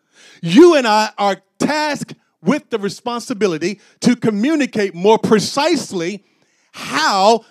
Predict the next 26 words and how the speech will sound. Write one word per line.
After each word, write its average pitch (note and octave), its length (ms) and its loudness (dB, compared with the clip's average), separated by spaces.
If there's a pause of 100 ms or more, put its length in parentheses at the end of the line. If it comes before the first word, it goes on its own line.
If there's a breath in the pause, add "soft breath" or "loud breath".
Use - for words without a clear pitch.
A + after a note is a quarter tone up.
to A#3+ 140 4
become G#3+ 500 -4
a A3+ 60 -2
disciple G#3 560 -2
of A#3 180 -6
Jesus G3 380 -6
Christ, G3 400 -4 (200 soft breath)
which D4 320 0
is A3 260 -2
then G#3 260 -2 (160 soft breath)
rooted A#3+ 760 4
in A3+ 300 -4
our F#3 280 -4
absolute A#3 600 -2
and F#3+ 180 -4
total D4+ 340 2
surrender G#3+ 920 2 (320 soft breath)
to C4+ 160 4
the B3 80 6
book. - 340 -2 (1120)
In B2+ 120 -12
essence, F#3 440 -4
we're D3 120 -2
surrendering C3+ 680 -10
to C#3+ 160 -16
him. C3+ 400 -12